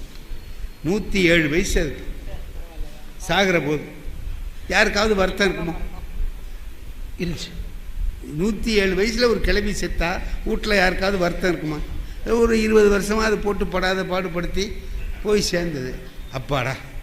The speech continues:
Speaker 1: முடிஞ்சதுடா. கிழவிக்கும் விடுதலை, நமக்கும்
Speaker 2: விடுதலை.
Speaker 1: பாடுபட்டவங்களுக்கும் ஒரு விடுதலை இல்லையா? எல்லாம் முடிஞ்சு போச்சு.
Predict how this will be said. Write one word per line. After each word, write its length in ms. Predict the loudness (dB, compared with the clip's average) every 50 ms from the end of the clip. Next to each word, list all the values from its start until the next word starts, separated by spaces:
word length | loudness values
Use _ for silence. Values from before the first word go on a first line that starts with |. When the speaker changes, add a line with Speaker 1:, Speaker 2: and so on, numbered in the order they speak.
| -8 -8 -8
Speaker 1:
முடிஞ்சதுடா. 420 | -6 -6 -4 -4 -4 -4 -4 -4 -6 -8 -8 -6 -6 -4 -4 -4 -4 -6 -6 -2
கிழவிக்கும் 540 | 4 6 8 10 10 10 8 8 8 8 8
விடுதலை, 380 | 8 8 8 8 8 8 8 8
நமக்கும் 560 | 8 6 6 4 4 2 0 0 -2 -2 -2 -4 -6 -6 -8 -8 -6 -6 -6 -6 -6 -4
Speaker 2:
விடுதலை. 340 | -4 -2 -2 -4 -4 -6 -8 -8 -8 -8 -8 -8 -8 -6 -6 -6 -2 2
Speaker 1:
பாடுபட்டவங்களுக்கும் 720 | 6 8 8 8 8 6 4 4 4 4 4 2 2 2 2
ஒரு 140 | 2 4
விடுதலை 400 | 4 4 4 4 4 2 0 -2 -6 -6
இல்லையா? 420 | -6 -4 -4 -2 -2 0 0 -2 -2 -4 -6 -6 -6 -4 -4 -4 -4 -6 -8 -6 -6 -6 -6 -2 -2 -2 -4 -4 -6 -8 -6 -6 -6 -6 -6 -8 -8 -8 -8 -6 -4 -6 -6 -6 -8 -12 -12 -12 -12 -14 -10 -8 -6 -6 -4 -4 -4
எல்லாம் 200 | -4 -2 -2 -2
முடிஞ்சு 240 | 0 0 0 0 0
போச்சு. 300 | -2 -2 -4 -4 -4 -4